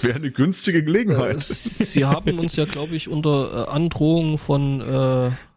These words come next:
Speaker 2: ne, so, ne, Vertragsstrafen und so, äh, haben wir es geschafft, äh, Leute dafür zu erwärmen, äh,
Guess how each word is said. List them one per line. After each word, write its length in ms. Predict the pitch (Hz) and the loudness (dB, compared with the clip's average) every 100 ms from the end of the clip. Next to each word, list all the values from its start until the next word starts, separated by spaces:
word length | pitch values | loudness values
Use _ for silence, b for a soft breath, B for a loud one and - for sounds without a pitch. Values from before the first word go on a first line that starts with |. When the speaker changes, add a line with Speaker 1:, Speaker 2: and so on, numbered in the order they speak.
| _ _ | _ _
Speaker 2:
ne, 180 | 156 226 - - - - - | -2 -2 -6 -18 -20 -20 -14
so, 240 | - 131 - | -6 -6 -2
ne, 120 | 139 | -4
Vertragsstrafen 680 | 151 170 147 190 - 175 180 | -2 -2 -2 -4 -2 -2 0
und 60 | 165 | 0
so, 480 | 165 175 175 156 156 | 2 2 2 0 0
äh, 40 | |
haben 100 | 143 | 0
wir 60 | 147 | -2
es 100 | - | -4
geschafft, 360 | - 147 - | -4 -4 -4
äh, 200 | - 127 | -4 -2
Leute 260 | 127 147 165 | 0 0 0
dafür 260 | 151 - 143 | -2 -2 -4
zu 140 | - | -2
erwärmen, 400 | 139 123 151 170 B B B B B B | 0 0 0 -2 B B B B B B
äh, 280 | 143 135 139 | 2 4 4